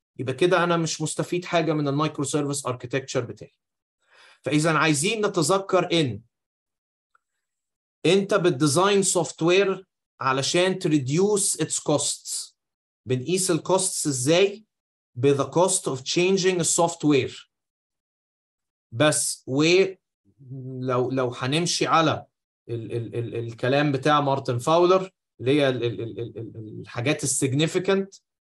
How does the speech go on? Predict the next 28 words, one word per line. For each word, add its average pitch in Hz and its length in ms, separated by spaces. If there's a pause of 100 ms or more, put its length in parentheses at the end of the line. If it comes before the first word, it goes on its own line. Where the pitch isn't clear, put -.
(120)
فهي 147 300
احنا 156 200
عايزين 131 320
نريديوس 156 480
الكوست 156 440
اوف 127 260
ايه؟ 156 280
الاكسبنسيف 151 720
تشينجز. 120 680 (400)
هنعمل 151 300
كده 175 220
ازاي؟ 170 500 (480)
ان 123 140
انا 175 480
يبقى 127 280
عندي 156 300
لوس 151 260
كابلنج. 113 400 (420)
اللوس 147 240
كابلنج 170 480
طبعًا 151 520
له، 143 340 (800)
آه، - 400
باترنز 160 720
وله 127 460 (200)
برنسبلز 160 720
وله 135 160
حاجات 147 540